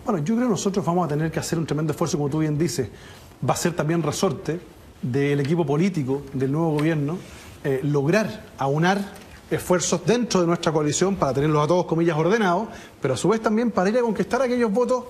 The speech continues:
que probablemente pueden ser el uno o dos que nos faltan para hacer las reformas más, más, más fun-, eh, fundamentales. Y de ahí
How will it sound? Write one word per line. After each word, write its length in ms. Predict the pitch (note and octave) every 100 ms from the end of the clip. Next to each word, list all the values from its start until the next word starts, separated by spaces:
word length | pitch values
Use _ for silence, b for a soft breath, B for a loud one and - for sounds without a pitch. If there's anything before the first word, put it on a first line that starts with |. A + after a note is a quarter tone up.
| -
que 120 | G3
probablemente 580 | F3+ G#3 A3+ A#3 A#3 A3
pueden 300 | G3+ A3 G#3
ser 180 | A#3+ A3+
el 140 | G3
uno 240 | A#3+ A#3
o 140 | A3+ F3+
dos 140 | G#3+
que 100 | G#3+
nos 120 | G3 E3
faltan 360 | A3 A3 A3
para 140 | F#3+ E3
hacer 160 | A3
las 100 | A#3
reformas 300 | G3 F3 G#3
más, 240 | F#3+ F#3+ G3
más, 240 | F#3 F3+
más 180 | E3 E3+
fun-, 160 | F#3 F3 -
eh, 120 | D3+
fundamentales. 540 | E3 E3+ F#3+ A#3+ F3+ A2 B B B B
Y 140 | G3 F#3
de 140 | F3
ahí 140 | F#3